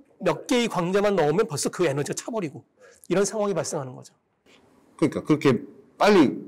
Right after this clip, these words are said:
Speaker 2: 작은 광자로도 에너지가 달성이 되면 아까 얘기한 그 뭐 라인을 그었을 때 뭐 어떤 뭐, 뭐 변동이 있습니까?
Speaker 1: 예, 이렇게 생각하시면 편합니다. 케이알 에프나 에이알 에프 리소그라피는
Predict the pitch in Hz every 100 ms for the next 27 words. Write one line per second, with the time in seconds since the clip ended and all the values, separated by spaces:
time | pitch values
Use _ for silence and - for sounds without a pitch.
0 | - 180 208 247 240 233 214 175 143 143
1 | 156 151 147 156 165 160 156 - 127 147
2 | 139 117 - - 127 160 131 131 147 117
3 | 101 113 104 82 - _ _ _ - 123
4 | 120 120 113 104 113 107 98 104 80 117
5 | 127 - 147 143 113 - 95 90 87 87
6 | - 98 117 101 95 87 - - - 95
7 | 90 - - _ _ _ _ _ _ 131
8 | 135 151 156 104 147 120 - 90 - 165
9 | 160 143 - 208 247 294 277 247 254 254
10 | - 277 160 131 - _ - - _ -
11 | - 285 277 269 262 247 247 233 151 180
12 | 220 220 - - 208 202 190 160 - 220
13 | 208 185 156 180 156 120